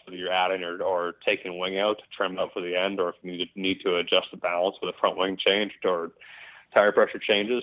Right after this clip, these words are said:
So that's where the communication with the, with the team comes in. And, um, you know, really it's just, you have to stay present in the moment and just focus on driving and not really let, let yourself think ahead to results, think ahead to the, the finish,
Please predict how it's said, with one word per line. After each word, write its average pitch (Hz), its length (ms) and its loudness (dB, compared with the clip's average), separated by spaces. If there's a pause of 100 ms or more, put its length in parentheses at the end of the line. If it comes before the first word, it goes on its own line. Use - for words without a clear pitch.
So 95 280 4 (400)
that's 117 180 2
where 104 80 4
the 92 140 2
communication 101 520 0
with 98 120 -8
the, 98 80 -6
with 95 160 -4
the - 60 -14
team 101 280 -4
comes 101 300 2
in. 104 60 2
And, 98 440 2
um, 87 480 0
you 127 80 -2
know, 110 80 2
really 123 240 8
it's 98 160 0
just, - 180 -4
you 104 120 -4
have 98 120 -2
to - 120 -20
stay 92 360 -2 (200)
present 98 560 0
in 95 200 -6
the 90 60 -8
moment 90 400 -4
and 87 100 -16
just 90 220 -12
focus 90 240 -6
on 87 140 -6
driving 85 400 -4 (160)
and 90 120 -6
not 87 160 0
really 87 200 0
let, 87 240 2
let 95 180 2
yourself 87 400 0 (760)
think 120 180 2
ahead 98 260 4
to 98 80 -2
results, 92 440 2 (120)
think 104 160 -6
ahead 92 340 0
to 92 60 -16
the, 90 140 -4 (140)
the 101 200 -8
finish, 92 240 0